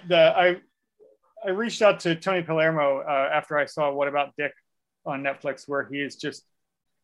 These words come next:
in all his glory with Eric Idle as the sound effects man doing coconuts next to Eric Idle. It's fantastic. Um, uh, so, uh, I'm finishing up, uh, teaching a class on radio audio, and this week, uh, all my students get to see their shows,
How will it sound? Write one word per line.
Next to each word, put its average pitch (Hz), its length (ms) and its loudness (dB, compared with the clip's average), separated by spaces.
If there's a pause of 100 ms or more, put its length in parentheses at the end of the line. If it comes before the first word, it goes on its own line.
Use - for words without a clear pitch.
(360)
in 165 140 0
all 190 300 4
his 180 140 2
glory 170 380 4
with 143 160 -6
Eric 147 260 -2
Idle 139 480 -2
as 135 160 -8
the 123 60 -20
sound 139 220 -6
effects 131 260 -8
man 135 380 -8 (400)
doing 143 300 -4
coconuts 151 560 -2
next 143 220 -4
to 147 80 -8
Eric 139 240 -4
Idle. 131 340 -4
It's - 140 -20 (140)
fantastic. 139 500 -10 (640)
Um, 131 320 -4 (440)
uh, 139 320 2 (380)
so, 180 240 4
uh, 156 460 4 (200)
I'm 196 180 0
finishing 226 320 -2
up, 208 120 2
uh, 170 300 -4
teaching 175 380 -8
a 147 560 0 (100)
class 165 320 0
on 160 100 -4
radio 156 320 0
audio, 165 440 4
and 143 200 -6
this 143 220 -10
week, 151 140 -4 (140)
uh, 165 60 0
all 151 300 2
my 147 140 -2
students 151 340 -8
get - 200 -10
to 127 60 -16
see 151 160 -10
their 131 140 -6
shows, 143 280 -8